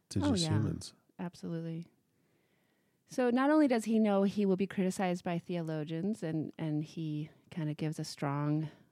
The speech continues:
Speaker 2: response to that, but he also knows he'll be criticized by animal rights activists who feel that theoretical, philosophical arguments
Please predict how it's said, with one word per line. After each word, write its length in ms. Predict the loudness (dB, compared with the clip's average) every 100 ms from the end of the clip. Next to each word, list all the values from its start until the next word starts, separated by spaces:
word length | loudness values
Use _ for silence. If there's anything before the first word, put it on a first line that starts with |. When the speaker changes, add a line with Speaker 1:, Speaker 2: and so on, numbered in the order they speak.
| _
Speaker 2:
response 560 | -8 -6 -2 -2 -2 -6
to 120 | -6
that, 240 | -6 -2
but 100 | 0
he 160 | 0 2
also 400 | 2 0 0 2
knows 300 | 4 2 0
he'll 140 | -2
be 180 | 0 -2
criticized 720 | -2 -2 -2 -2 -2 -2 -2
by 120 | -2 -2
animal 460 | 0 2 2 2
rights 320 | 0 -2 -4 -6
activists 880 | -6 -4 -4 -6 -6 -8 -14 -20 -20 _ _ _ _ _ _
who 160 | 0 0
feel 580 | 0 2 4 4 2
that 500 | 0 -2 -2 -2 -4 -8 -4
theoretical, 800 | 2 4 6 4 2 2 2 0
philosophical 880 | 0 0 2 0 -2 -2 -4 -4 -4
arguments 920 | -2 -2 -2 -2 0 -2 -4 -14 -20